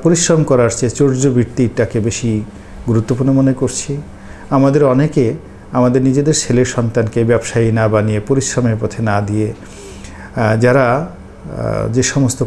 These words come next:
পদ পদবিতে খুব বেশি ঘুষ দুর্নীতি আছে, সেখানে চাকরি দেওয়ার জন্য আমরা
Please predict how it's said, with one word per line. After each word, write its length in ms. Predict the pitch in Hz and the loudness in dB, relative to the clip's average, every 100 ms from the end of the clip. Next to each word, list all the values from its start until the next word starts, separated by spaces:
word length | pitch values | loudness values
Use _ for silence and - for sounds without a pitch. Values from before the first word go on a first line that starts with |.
| 113 | 0
পদ 140 | 117 - | 0 2
পদবিতে 460 | 120 110 107 104 | 0 2 0 -2
খুব 200 | 113 - | -4 -2
বেশি 320 | 139 120 - 135 | 0 0 2 0
ঘুষ 360 | 104 117 123 | 2 2 4
দুর্নীতি 460 | 113 117 113 107 107 | 2 2 2 2 0
আছে, 220 | 98 147 | 0 -2
সেখানে 540 | 143 139 - 143 110 127 | -2 -2 0 2 2 0
চাকরি 280 | 117 - 131 | -2 0 2
দেওয়ার 280 | 110 107 | 4 4
জন্য 240 | 110 110 110 | 2 0 0
আমরা 320 | 110 107 107 | 0 0 -4